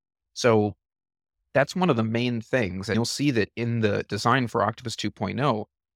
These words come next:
we included this logic. And I really fought internally about this. Not that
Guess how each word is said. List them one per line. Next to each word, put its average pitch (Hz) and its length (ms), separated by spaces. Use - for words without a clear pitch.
we 117 140
included 135 480
this 123 180
logic. 120 500
And 104 140
I 123 120
really 113 340
fought 127 360
internally 127 460
about 98 300
this. 110 260
Not 147 260
that 107 200